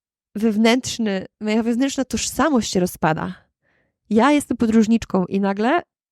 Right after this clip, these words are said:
e, e, e, nie mogę się ruszyć w okręgu dziesięciu metrów do mojego domu. I nagle wszystkie moje loty są odwołane, wszystkie moje marzenia są odwołane. Jak to?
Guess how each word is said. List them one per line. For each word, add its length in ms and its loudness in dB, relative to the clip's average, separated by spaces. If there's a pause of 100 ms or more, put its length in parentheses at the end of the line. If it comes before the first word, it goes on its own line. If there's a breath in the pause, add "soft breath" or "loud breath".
(460)
e, 140 -4 (120)
e, 100 -4 (140)
e, 100 -4 (240)
nie 300 4
mogę 240 4
się 180 2
ruszyć 580 0 (120)
w 100 -20
okręgu 440 -2
dziesięciu 360 -2
metrów 300 0
do 60 2
mojego 220 -2
domu. 400 2 (1040 soft breath)
I 180 6
nagle 260 2
wszystkie 260 -4
moje 180 2
loty 380 4
są 180 0
odwołane, 460 2
wszystkie 320 -4
moje 200 2
marzenia 560 2
są 200 2
odwołane. 480 4
Jak 260 0
to? 180 -4